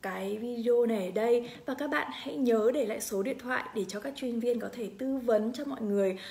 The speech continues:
một cách chính xác nhất cho làn da của mọi người trong mùa hè này nhé mọi người nhé. Tạm biệt mọi người.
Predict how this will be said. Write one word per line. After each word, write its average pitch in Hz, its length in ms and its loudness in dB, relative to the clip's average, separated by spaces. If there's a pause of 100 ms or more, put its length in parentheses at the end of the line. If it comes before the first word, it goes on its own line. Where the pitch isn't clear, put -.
một 220 160 -4
cách 302 180 -6
chính 208 220 -4
xác 302 300 -8
nhất 349 220 -4 (100)
cho 247 140 -8
làn 185 260 -6
da 202 200 -2
của 202 140 -6
mọi 190 200 -6
người 190 220 -2
trong 214 180 -4
mùa 208 60 -2
hè 202 260 -6
này 202 100 -4
nhé 269 180 -2
mọi 302 100 -4
người 233 140 0
nhé. 294 200 2 (440)
Tạm - 120 -6
biệt 294 120 -2
mọi 302 120 -6
người. 269 540 2